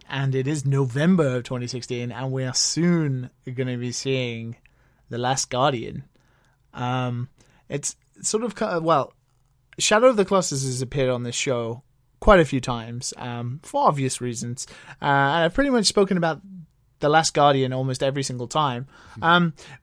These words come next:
Speaker 1: but is The Last Guardian gonna be something you're gonna be sitting down with your wife to maybe sort of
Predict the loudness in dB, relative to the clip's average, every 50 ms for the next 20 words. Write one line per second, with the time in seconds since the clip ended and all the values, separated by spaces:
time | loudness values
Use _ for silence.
0 | 0 2 4 4 4 4 4 4 4 4 4 2 2 2 2 2 2 2 0 0
1 | 2 2 2 0 2 0 0 0 2 2 2 2 2 0 0 0 0 0 0 0
2 | 0 2 0 0 2 4 4 4 4 4 2 2 2 2 2 4 4 4 4 4
3 | 2 -2 -4 -10 -8 -2 -2 0 0 2 0 0 0 0 -2 0 0 2 2 0
4 | 0 -2 -8